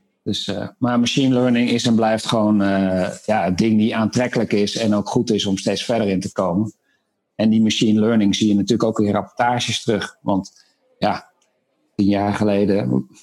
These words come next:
maakten we allemaal Excel-lijst. En nu zitten we allemaal in Clipfolio of Google Studio of Tableau of wat dan ook.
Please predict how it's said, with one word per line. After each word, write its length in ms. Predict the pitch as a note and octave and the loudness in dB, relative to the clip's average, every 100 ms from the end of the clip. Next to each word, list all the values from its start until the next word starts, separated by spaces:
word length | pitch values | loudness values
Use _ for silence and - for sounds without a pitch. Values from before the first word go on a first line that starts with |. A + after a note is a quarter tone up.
| _ | _
maakten 300 | - G#2 G2 | 0 0 0
we 60 | G#2 | 0
allemaal 220 | F#2+ F#2+ | 0 0
Excel-lijst. 760 | F#2+ - A#2 G#2 F#2 G#2 G#2+ - | 0 0 0 2 0 0 -2 0
En 120 | G#2 | 2
nu 140 | G#2 | 2
zitten 280 | G2 G2 - | 0 -2 -2
we 60 | F#2+ | -2
allemaal 480 | F#2+ F#2+ G2 F#2+ | 0 0 0 0
in 100 | G2 | 0
Clipfolio 880 | G2 A2 - G#2+ G2 F#2+ F#2+ F#2+ F#2 | 0 -2 -2 0 2 2 2 0 0
of 100 | F2+ | 0
Google 260 | - F#2+ F#2+ | 0 2 0
Studio 380 | - G#2+ G2 F#2 | 0 0 2 0
of 120 | F2+ | -2
Tableau 460 | - G2 G2 F#2+ F#2+ | -2 0 0 0 0
of 80 | |
wat 180 | F#2 A#2 | 0 -2
dan 160 | - - | 0 -2
ook. 240 | F2+ - | -2 -8